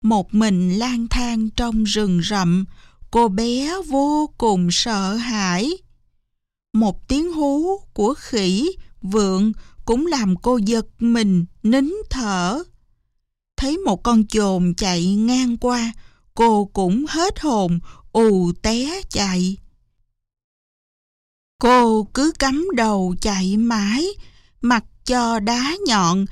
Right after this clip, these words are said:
gai đâm, làm bàn chân trắng hồng rướm máu, mặc cho các cành lá,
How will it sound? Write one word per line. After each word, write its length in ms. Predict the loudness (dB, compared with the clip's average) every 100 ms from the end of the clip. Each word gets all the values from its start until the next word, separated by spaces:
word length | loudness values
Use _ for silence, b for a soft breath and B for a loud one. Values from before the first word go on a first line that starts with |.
| B B -4
gai 460 | 0 0 -2 -2
đâm, 400 | 0 2 2 0 -2 B B B
làm 500 | 0 2 2 2 2
bàn 320 | 2 2 0
chân 440 | 0 0 2 2
trắng 380 | 2 0 0 -2 -4
hồng 420 | -2 0 2 2 2
rướm 240 | 0 0 0 0
máu, 400 | 0 0 -6 -8 -18 -20 _ _ _
mặc 220 | 0 0 -2 -2
cho 140 | -2
các 360 | -2 -8 -8 -2
cành 320 | 2 2 2
lá, 280 | 0 -4